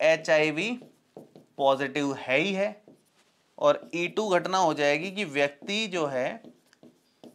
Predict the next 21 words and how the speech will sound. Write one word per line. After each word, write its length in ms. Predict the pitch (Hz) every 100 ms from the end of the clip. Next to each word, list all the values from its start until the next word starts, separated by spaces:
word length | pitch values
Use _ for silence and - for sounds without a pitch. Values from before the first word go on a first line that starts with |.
| -
एचआईवी 520 | 143 143 143 135 160
नेगेटिव 600 | 233 151 123 117 110 113
है, 200 | 110 110 - - _ -
कि 80 |
उसको 240 | 135 - 156
एचआईवी 500 | 127 123 113 127 208 -
नहीं 360 | 127 117 113 110
है। 180 | 107 _ -
इस 160 | 175
तरह 180 | 175 165
से 100 | 165
हम 120 | 165
लोग 220 | 156 165 - _ _ _ -
ई 160 | 170
वन 200 | 170 202
और 260 | 214 160 160
ई 120 | 147
टू 160 | 143 185
घटना 280 | 180 170 185
मान 200 | 185 185
लेंगे, 320 | 190 214 233